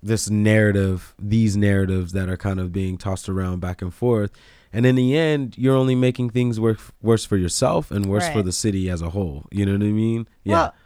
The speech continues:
Speaker 2: yeah, it's, it's along the same lines as voting against your own best interests.
Speaker 1: There you go.
Speaker 2: You know, when people go to the ballot box and vote based on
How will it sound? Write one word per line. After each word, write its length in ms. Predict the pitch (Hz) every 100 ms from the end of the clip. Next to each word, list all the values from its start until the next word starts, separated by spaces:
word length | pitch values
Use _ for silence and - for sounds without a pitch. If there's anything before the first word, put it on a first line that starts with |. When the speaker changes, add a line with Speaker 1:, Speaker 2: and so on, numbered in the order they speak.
| -
Speaker 2:
yeah, 280 | 339 226
it's, 260 | - 208 -
it's 220 | 226 233
along 380 | 214 214 214 214
the 60 | 208
same 300 | - 185 180
lines 400 | 160 160 160 160
as 320 | 147 143 143
voting 440 | 156 151 156 147 147
against 400 | 135 131 - 147
your 120 | 143
own 200 | 139 131
best 280 | 127 127 110
interests. 540 | 120 113 - 95 76
Speaker 1:
There 120 | 76
you 80 | 76
go. 40 | 80
Speaker 2:
You 100 | 165
know, 200 | 156 147
when 160 | 147 147
people 680 | - 165 165 156 156 156 - _ _ _
go 160 | - 175
to 100 | 165
the 100 | 165
ballot 340 | 151 151 165 151
box 480 | 151 151 147 147 -
and 200 | 156 147
vote 320 | 151 147 -
based 380 | - 147 143 -
on 560 | 147 143 143 139 139